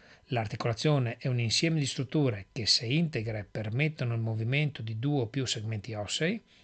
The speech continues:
Le strutture che compongono l'articolazione sono diverse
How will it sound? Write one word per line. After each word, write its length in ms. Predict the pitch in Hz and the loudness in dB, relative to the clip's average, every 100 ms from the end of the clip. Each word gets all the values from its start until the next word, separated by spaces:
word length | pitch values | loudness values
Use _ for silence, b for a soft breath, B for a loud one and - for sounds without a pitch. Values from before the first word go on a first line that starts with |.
| b _ _ _ _ _ B B B B | b _ _ _ _ _ B B B B
Le 140 | - 135 | -2 0
strutture 520 | - 135 - 180 165 | 0 -2 4 4 4
che 100 | 131 | 0
compongono 560 | - 123 135 170 165 147 | -2 -2 0 2 2 2
l'articolazione 720 | 123 131 131 127 - 151 120 | -2 -2 -2 -2 0 0 0
sono 220 | - 120 | -2 -2
diverse 720 | 113 127 147 113 - 107 98 | 2 6 6 4 0 -4 -10